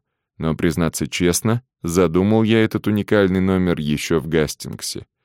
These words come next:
когда стучал молотком в отцовских мастерских. Фокусники-спириты того времени обычно рекламировали свои услуги в газетах и журналах, и зачастую их деятельность получала широкий отклик.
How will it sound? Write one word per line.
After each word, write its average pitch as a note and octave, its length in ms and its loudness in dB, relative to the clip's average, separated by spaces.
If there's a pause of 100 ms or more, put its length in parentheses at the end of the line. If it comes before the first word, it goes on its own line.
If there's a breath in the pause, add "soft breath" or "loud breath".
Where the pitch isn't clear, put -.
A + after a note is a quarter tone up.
(160)
когда F2 380 2
стучал E2+ 420 0
молотком D#2+ 540 0
в D#2 60 -2
отцовских - 580 -4
мастерских. - 760 -8 (800)
Фокусники-спириты G#2+ 1500 0
того D2 320 2
времени A2 580 2
обычно G#2+ 460 0
рекламировали G2 760 2
свои F2+ 300 2
услуги E2+ 480 0
в D#2 140 -2
газетах D2 600 -2
и F2+ 40 0
журналах, G2 760 -2 (440 soft breath)
и F2+ 120 4
зачастую F#2 680 2
их E2 100 0
деятельность E2 760 0
получала G2 520 2
широкий F#2 560 0
отклик. - 540 -6